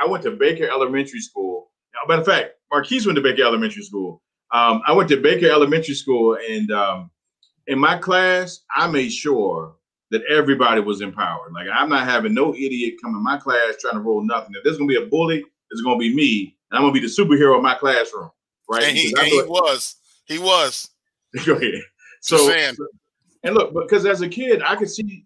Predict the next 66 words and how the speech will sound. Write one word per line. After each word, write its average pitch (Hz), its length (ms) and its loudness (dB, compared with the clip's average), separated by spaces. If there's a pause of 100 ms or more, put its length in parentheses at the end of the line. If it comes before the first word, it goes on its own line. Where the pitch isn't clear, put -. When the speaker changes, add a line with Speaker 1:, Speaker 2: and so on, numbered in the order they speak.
(100)
Speaker 1:
I 185 80 -4
could 175 120 -12
see 202 160 -10
people 175 240 -4
around 160 300 0
me 151 100 -6
that 135 160 2
were 113 100 0
examples 117 720 -6 (300)
because 143 240 2
they 165 80 2
had 143 240 -2
knowledge 147 440 2
that 117 160 -2
they 139 120 4
would 120 160 -4
share 226 260 6
with - 220 -2
me. - 60 -20 (460)
I 120 40 -8
mean, 135 120 0
I 175 60 2
had 196 160 2
people 160 240 -4
who 151 80 0
would 135 120 0
speak 156 240 -10
into 147 180 -4
my 127 140 0
life, 143 340 2
make 127 200 -4
me 208 220 -2
feel 120 220 0
good. 95 300 -8 (280)
So 110 100 -12
when 131 120 2
I 160 80 0
came 165 140 0
into 135 120 2
other 185 160 2
people's 123 260 -4
lives, 113 400 0 (160)
I 113 60 2
wanted 131 420 0
them 220 220 6
to 175 100 0
feel 101 280 2
good, 85 160 -6 (120)
right? 117 280 -4
So 123 340 -2 (240)
that's 180 200 0
what 220 140 6
we 160 120 2
wanna 135 200 2
do, 123 280 0
is 107 160 -4
we 139 100 -2
wanna 180 220 -2
have 147 160 -4
our 139 120 -2
kids 117 240 -6
get 110 120 -8
so - 200 -4
confident 123 520 -6
within 107 240 -16
themselves. 98 600 -4